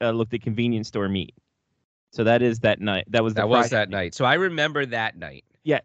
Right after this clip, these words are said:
Speaker 1: the next night is the night you don't remember 'cause you went home early during the thirty-two ounces of fucking, uh, rum and Coke.
Speaker 2: I don't even remember being at that.
Speaker 1: Perfect.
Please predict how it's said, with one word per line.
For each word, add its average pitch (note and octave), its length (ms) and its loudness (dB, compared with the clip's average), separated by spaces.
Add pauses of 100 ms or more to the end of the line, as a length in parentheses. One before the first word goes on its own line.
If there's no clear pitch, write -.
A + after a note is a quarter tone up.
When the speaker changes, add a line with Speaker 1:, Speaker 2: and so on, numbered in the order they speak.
Speaker 1:
the C#3+ 160 4
next D#3+ 380 2
night E3 180 2
is C#3 100 -2
the D3 100 0
night C#3 160 2
you B2 100 -4
don't B2 160 2
remember A#2+ 320 -2
'cause A2 160 -6
you A#2+ 100 -2
went A#2+ 160 0
home G#2+ 160 0
early A#2 320 2
during G#2 280 0
the G2+ 120 -2
thirty-two A2+ 480 -2
ounces G#2 300 -2
of F#2+ 100 -8
fucking, G2 500 -2
uh, G2 280 4
rum G#2+ 200 4
and G2+ 140 0
Coke. A#2+ 320 0 (340)
Speaker 2:
I G2 160 -4
don't A2+ 280 -4
even F#2+ 320 -10
remember G2+ 640 -6 (120)
being F2+ 400 -6
at D2 180 -10
that. - 240 -10 (420)
Speaker 1:
Perfect. A#2 520 0